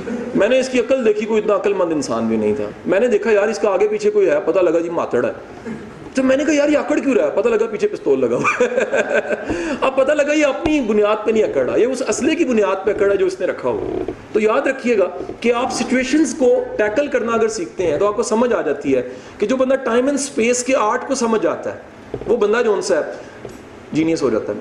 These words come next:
ایک، ایک اور نقطہ بتا کے آگے چلتا ہوں۔ ایک بڑا ہی دنیا کا ذہین انسان تھا،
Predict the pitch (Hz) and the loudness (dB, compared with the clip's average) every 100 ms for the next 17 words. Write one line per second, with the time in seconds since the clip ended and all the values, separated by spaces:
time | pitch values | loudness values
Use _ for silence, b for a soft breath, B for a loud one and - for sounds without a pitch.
0 | - 415 - - 240 240 269 254 247 226 | 0 0 2 2 2 2 2 2 0 0
1 | 185 170 170 147 139 131 - 107 - - | 0 0 0 0 0 -2 -4 -8 -8 -10
2 | - - - - 277 180 233 294 254 254 | -12 -14 -14 -2 -2 2 2 2 2 2
3 | 262 233 170 180 185 - 131 139 131 | 0 0 0 0 -2 -2 -2 -2 -2